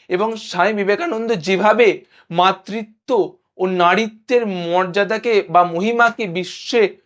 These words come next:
সবার সামনে তুলে ধরেছিলেন, সেটা আজও বাঙালির একটি গৌরবময় এবং ঐতিহ্যবাহী মুহূর্ত বলে বিবেচিত। এবং সেই থেকে রামকৃষ্ণ, তার প্রতিষ্ঠিত রামকৃষ্ণ মিশন ও মঠের,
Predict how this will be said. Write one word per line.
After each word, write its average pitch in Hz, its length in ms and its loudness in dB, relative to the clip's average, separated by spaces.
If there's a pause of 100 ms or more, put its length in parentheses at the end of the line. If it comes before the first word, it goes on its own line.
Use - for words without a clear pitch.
(200)
সবার 202 380 2
সামনে 240 400 -2
তুলে 214 320 0
ধরেছিলেন, 226 520 2 (320)
সেটা 196 520 0
আজও 196 360 2
বাঙালির 180 500 0
একটি 240 440 -2 (300)
গৌরবময় 202 640 4
এবং 180 320 -4
ঐতিহ্যবাহী 170 840 -2
মুহূর্ত 160 500 -6
বলে 160 440 2 (240)
বিবেচিত। 175 680 -2 (340)
এবং 196 240 2
সেই 226 280 0
থেকে 247 300 -2
রামকৃষ্ণ, 185 480 -2
তার 185 200 2
প্রতিষ্ঠিত 190 400 -4
রামকৃষ্ণ 190 520 -2
মিশন 185 400 -2
ও 196 120 0
মঠের, 170 440 2